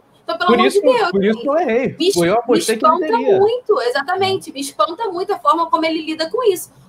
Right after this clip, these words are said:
Speaker 1: Porque você pode, se você comparar o Domi com o Rogério Ceni nesse quesito,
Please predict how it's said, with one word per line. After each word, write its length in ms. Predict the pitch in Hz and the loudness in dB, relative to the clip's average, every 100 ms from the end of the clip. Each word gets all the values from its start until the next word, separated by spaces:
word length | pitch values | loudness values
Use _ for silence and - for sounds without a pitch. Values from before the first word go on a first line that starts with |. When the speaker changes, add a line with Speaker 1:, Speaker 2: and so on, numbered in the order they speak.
| - | -14
Speaker 1:
Porque 220 | 262 285 302 294 208 | -12 -2 0 0 -2
você 240 | 226 247 277 | -6 -4 0
pode, 260 | - 180 | 0 0
se 140 | - 269 | -4 -14
você 200 | 311 392 | -8 -6
comparar 640 | 349 320 269 247 254 240 | -4 0 2 6 4 2
o 100 | 247 | -8
Domi 420 | 247 202 254 320 311 | -6 0 2 2 -4
com 120 | 262 | -10
o 20 | |
Rogério 300 | 254 226 233 | -10 -4 -4
Ceni 240 | 226 233 208 | -4 -6 -4
nesse 240 | 202 - | -6 -4
quesito, 480 | 202 185 269 349 | -6 -6 -10 -12